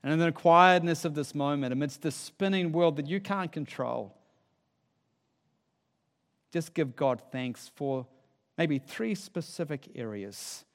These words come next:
even from today. Might be the frozen cherries I was able to thaw and add to my porridge this morning. A child who's healthy once again.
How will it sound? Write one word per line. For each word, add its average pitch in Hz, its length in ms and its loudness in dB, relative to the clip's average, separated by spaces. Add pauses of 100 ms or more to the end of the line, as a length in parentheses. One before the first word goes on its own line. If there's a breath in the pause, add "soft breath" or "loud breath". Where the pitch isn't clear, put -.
(840)
even 165 280 -2
from 131 300 -6
today. 101 400 -14 (1800)
Might 139 120 -2
be 147 80 -2
the 139 100 -4
frozen 160 420 0
cherries 143 480 -2
I 131 60 -4
was 123 120 -6
able 147 360 -4
to 139 160 -6
thaw 147 360 0
and 127 120 -2
add 139 200 -4
to 143 80 -8
my 127 140 -2
porridge 123 560 -4
this - 240 -10
morning. 110 340 -6 (2000 soft breath)
A 131 40 -12
child 147 520 4
who's 123 260 -6
healthy 147 420 -6
once 107 280 -12
again. - 340 -18